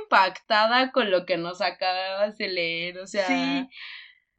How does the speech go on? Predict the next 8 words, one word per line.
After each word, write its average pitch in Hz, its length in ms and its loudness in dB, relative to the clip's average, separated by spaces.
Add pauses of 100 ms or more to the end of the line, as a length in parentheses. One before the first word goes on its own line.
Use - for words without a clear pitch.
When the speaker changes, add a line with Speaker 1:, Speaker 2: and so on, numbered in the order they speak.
(880)
Speaker 1:
qué 277 640 4
emoción. 254 960 4 (160)
Y 226 340 0
yo 311 180 6
sé, 320 480 6
yo 294 140 4
sé 302 260 4
que 330 840 2